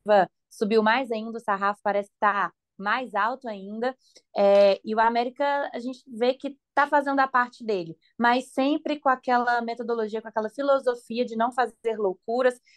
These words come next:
de não colocar nomes, é, à frente de, de orçamento. Eu acho que esse é o grande diferencial do América, que vem mostrando que tá conseguindo se consolidar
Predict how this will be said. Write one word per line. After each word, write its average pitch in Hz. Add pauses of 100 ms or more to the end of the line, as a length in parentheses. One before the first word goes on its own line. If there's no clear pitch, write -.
(120)
de 208
não 269
colocar 240 (240)
nomes, 240 (180)
é, 190 (720)
à 208
frente 247 (180)
de, 190
de 196
orçamento. 226 (240)
Eu 196
acho 208
que 240
esse 240
é -
o 214
grande 226
diferencial 226
do 208
América, 208
que 240
vem 233
mostrando 240
que 294
tá 294
conseguindo 294
se -
consolidar 233